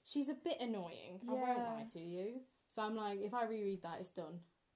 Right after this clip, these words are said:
Speaker 2: That's fair enough.
Speaker 1: It's, it's done.
Speaker 2: <laughs>
Speaker 1: It's probably, so it's definitely not, so yeah, I just,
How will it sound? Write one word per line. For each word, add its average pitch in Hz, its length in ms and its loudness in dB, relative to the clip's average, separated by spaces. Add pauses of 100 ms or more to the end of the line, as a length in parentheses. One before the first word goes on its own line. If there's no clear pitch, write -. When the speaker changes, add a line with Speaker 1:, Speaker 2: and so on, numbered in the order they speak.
(440)
Speaker 2:
That's 220 180 -8
fair 220 240 -6
enough. 240 140 -4
Speaker 1:
It's, - 220 -2
it's 196 200 0
done. 170 360 -2 (160)
Speaker 2:
<laughs> 302 300 0 (1080)
Speaker 1:
It's - 180 -20
probably, 165 480 -6
so 170 160 -6
it's 180 140 -8 (140)
definitely 208 260 0
not, 190 180 -8
so - 120 -2
yeah, 247 200 4
I 196 60 0
just, 254 320 -2